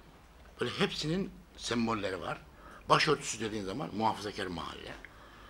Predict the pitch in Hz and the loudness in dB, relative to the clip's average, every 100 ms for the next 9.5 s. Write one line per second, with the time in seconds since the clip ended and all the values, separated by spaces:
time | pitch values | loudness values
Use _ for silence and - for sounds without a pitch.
0 | - - - - - 160 170 170 165 - | -20 -20 -20 -12 -6 -2 0 0 2 2
1 | 151 151 113 80 - - - - - - | 4 4 4 -2 -10 -18 -20 -20 -20 -20
2 | - - - - - - - - - - | -20 -20 -20 -20 -20 -20 -20 -20 -20 -20
3 | - - - - - - - - - - | -20 -20 -20 -20 -20 -20 -20 -20 -20 -18
4 | - - - - - - - - - - | -20 -20 -20 -20 -20 -20 -20 -20 -20 -20
5 | - - - - 143 160 165 - - 147 | -20 -20 -20 0 2 4 2 0 -4 0
6 | 120 123 120 117 - 123 - - - - | 4 6 6 6 4 0 -4 -10 -20 -20
7 | - - - - - - - - - - | -20 -20 -20 -20 -20 -20 -20 -20 -20 -20
8 | - - 107 131 123 123 110 104 101 98 | -20 -2 4 6 6 4 0 2 4 2
9 | - - - - - | 0 -8 -10 -16 -20